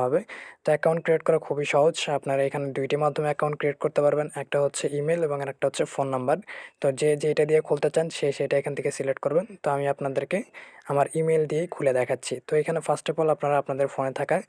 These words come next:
যে কোনো একটা ইমেল এখানে বসায় দিবেন। যেমন কি আমি এখান থেকে ধরেন এরকম একটা ইমেল আমার ফোনে থাকা বসায় দিলাম এবং ইমেলটা দেওয়া হইলে তারপরে এখানে হচ্ছে আপনাদেরকে নিচে একটা পাসওয়ার্ড দিতে হবে এবং এইখানে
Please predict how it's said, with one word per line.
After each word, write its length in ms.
যে 120
কোনো 160
একটা 120
ইমেল 280
এখানে 180
বসায় 320
দিবেন। 180
যেমন 200
কি 140
আমি 160
এখান 220
থেকে 220
ধরেন 200
এরকম 320
একটা 120
ইমেল 300
আমার 200
ফোনে 240
থাকা 160
বসায় 340
দিলাম 180
এবং 100
ইমেলটা 380
দেওয়া 200
হইলে 200
তারপরে 400
এখানে 260
হচ্ছে 220
আপনাদেরকে 420
নিচে 220
একটা 220
পাসওয়ার্ড 340
দিতে 220
হবে 180
এবং 140
এইখানে 280